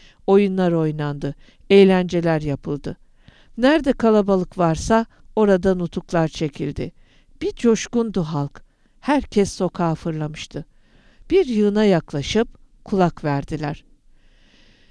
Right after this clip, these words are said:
"Cumhuriyet demek halk devleti demektir," diyordu birisi. İyi giyimli bir adamdı. Yüzü parlıyordu ve düzgün cümleler kuruyordu. "Yani halkın kendi kendini yönetmesi.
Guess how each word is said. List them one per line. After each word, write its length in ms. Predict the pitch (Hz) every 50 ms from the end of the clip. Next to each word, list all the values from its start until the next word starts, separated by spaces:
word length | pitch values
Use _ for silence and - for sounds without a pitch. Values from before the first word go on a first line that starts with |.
| _ _ _ _ _
"Cumhuriyet 720 | - - 339 339 320 330 349 359 349 359 359 330 - - 277
demek 380 | 269 254 254 254 262 - -
halk 360 | - 214 220 220 214 - _
devleti 440 | 196 180 175 175 170 160 - 170 160
demektir," 640 | 165 160 156 160 147 - - - 156 143 135 - - - - -
diyordu 420 | - 165 156 151 147 139 - 143 -
birisi. 440 | 147 143 147 139 - - 143 139 - _ _ _ _ -
İyi 220 | 165 175 185 175
giyimli 460 | 180 196 202 202 190 180 170 160 151
bir 160 | 160 151 143
adamdı. 480 | 139 - - 143 139 135 143 147 151 139 - - - _ _ _ -
Yüzü 240 | 214 233 240 302 -
parlıyordu 880 | - 220 196 190 185 180 180 175 170 151 143 139 - - 196 208 202 - _ _ - -
ve 160 | 185 180 170 156
düzgün 420 | 185 180 170 165 170 202 202 185
cümleler 580 | 165 175 165 165 160 156 151 156 156 151 147 -
kuruyordu. 640 | - - 160 151 151 147 143 147 - - 151 - - _ _ _ _ _ - - - - _ -
"Yani 460 | 202 214 226 254 302 311 320 262 175 - - _ _ _
halkın 520 | - - 196 190 202 190 - - 302 349 320
kendi 420 | - - - 196 196 196 240 254
kendini 460 | - - 226 202 196 190 196 190 190
yönetmesi. 800 | 185 175 170 160 160 147 139 - - 151 147 127 - - 143 143